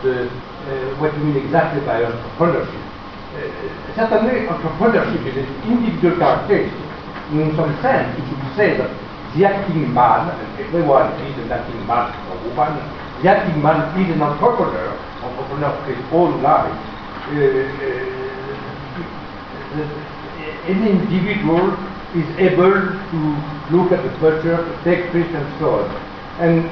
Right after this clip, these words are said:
you could, you could, uh, make the assumption that in any society there is about the same distribution of people who are more or less, uh, ready to take, uh, risks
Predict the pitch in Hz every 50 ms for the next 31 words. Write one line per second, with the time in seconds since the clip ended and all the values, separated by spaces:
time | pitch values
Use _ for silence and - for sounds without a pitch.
0 | - 170 202 208 208 - 285 339 339 330 339 330 - - - - 165 - - 226
1 | 233 233 - - - - 151 151 143 160 175 180 185 - - 139 131 123 - -
2 | 190 240 254 - - 160 139 127 131 139 135 139 165 - - - 185 180 175 180
3 | 190 - - - 254 277 277 277 220 - - - - - - - 220 220 220 226
4 | 214 - - - - - - - - - - - - 165 175 175 170 175 180 190
5 | 190 190 185 - 170 160 - - - 220 226 233 220 - 185 160 - - 190 170
6 | 143 175 202 196 - 196 180 165 151 - - - 190 180 - - 147 147 151 170
7 | 170 156 - - - - - - 147 143 160 160 160 160 160 165 180 196 185 180
8 | 180 165 160 156 156 156 156 - - - - - - - - - - - 156 151
9 | 147 147 147 147 147 147 147 147 143 160 160 156 156 151 147 - - - - -
10 | 143 139 127 135 131 - - 135 131 127 123 127 123 123 120 120 131 151 165 156
11 | - 151